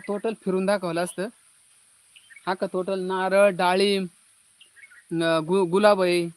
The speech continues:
अं, सफेद रोई आहे, अं,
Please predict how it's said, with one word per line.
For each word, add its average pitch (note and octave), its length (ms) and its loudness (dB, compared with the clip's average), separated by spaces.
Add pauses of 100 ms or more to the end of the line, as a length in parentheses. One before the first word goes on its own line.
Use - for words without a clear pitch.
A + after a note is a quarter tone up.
(540)
अं, E3+ 420 -2
सफेद G3 380 -2
रोई G3+ 400 2
आहे, E3+ 280 -4 (500)
अं, D#3+ 800 0